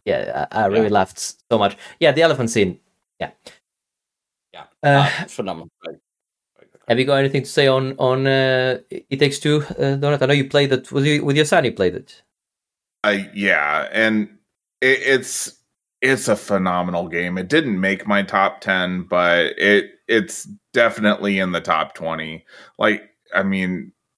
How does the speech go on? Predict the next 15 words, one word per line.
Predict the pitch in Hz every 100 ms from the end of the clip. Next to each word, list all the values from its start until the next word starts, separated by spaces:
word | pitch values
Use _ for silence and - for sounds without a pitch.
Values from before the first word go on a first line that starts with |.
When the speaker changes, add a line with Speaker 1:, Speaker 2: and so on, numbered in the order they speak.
| _ _ _ _
Speaker 3:
the | 110 - 113
fact | - 135 147 147 -
that | 110 107 101 98 - - 95 -
they | 107 107 104
were | 92 95 95
able | - 95 90 95 92
to | - 92
just | 95 87 - -
craft | - 101 90 85 -
every | 104 120 120
single | 143 120 104
level | 92 87 82 80
with | 80 78 - 92 -
different | 113 113 147 101
mechanics | 101 - 107 85 71 71 - -